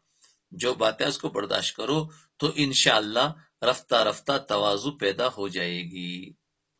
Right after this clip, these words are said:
देखो, और आज देखो, औरतों के लिए तो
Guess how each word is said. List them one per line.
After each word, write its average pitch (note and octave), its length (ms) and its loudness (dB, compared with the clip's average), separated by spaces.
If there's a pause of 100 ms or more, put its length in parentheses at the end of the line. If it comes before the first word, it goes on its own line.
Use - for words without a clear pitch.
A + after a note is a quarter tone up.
(1120)
देखो, - 360 -14 (1200)
और G2+ 120 -4
आज A2+ 440 2 (340)
देखो, D#3 520 -4 (840)
औरतों A#2 400 -2
के C3+ 180 -4
लिए A2 240 -4
तो A#2+ 420 -8